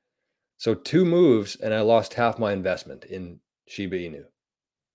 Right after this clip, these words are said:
So it's not like Bitcoin. It's not like you can wait on different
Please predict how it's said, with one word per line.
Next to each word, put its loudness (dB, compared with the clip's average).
So 0
it's -4
not 6
like 0
Bitcoin. -4
It's -10
not 2
like 0
you -4
can -6
wait -4
on -8
different -6